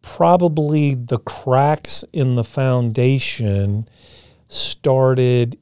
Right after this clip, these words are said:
in my late thirties. And the biggest was for me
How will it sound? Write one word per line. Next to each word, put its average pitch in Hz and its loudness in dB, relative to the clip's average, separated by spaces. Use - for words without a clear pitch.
in 123 -2
my 117 2
late 117 0
thirties. 110 -2
And 131 4
the 139 0
biggest 165 4
was 139 2
for 151 0
me 127 2